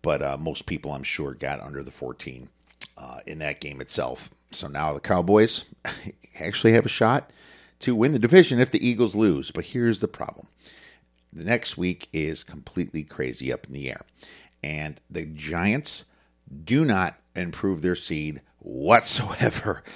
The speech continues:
<laughs> no matter what happens next week. So they're probably gonna bench their whole team against the Eagles.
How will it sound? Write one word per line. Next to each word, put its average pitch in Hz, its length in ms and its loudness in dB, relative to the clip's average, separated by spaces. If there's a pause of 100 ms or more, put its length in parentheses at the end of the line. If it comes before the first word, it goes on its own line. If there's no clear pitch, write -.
<laughs> - 220 -20
no 92 200 -2
matter 87 240 0
what 82 180 0
happens 67 400 -4
next 71 240 -8
week. 76 180 -6
So - 140 -2
they're 73 140 -4
probably 78 300 -6
gonna 73 140 -10
bench 73 240 -6
their 76 120 -8
whole 78 180 -6
team 80 240 -6
against 73 240 -6
the - 140 -8
Eagles. 123 440 4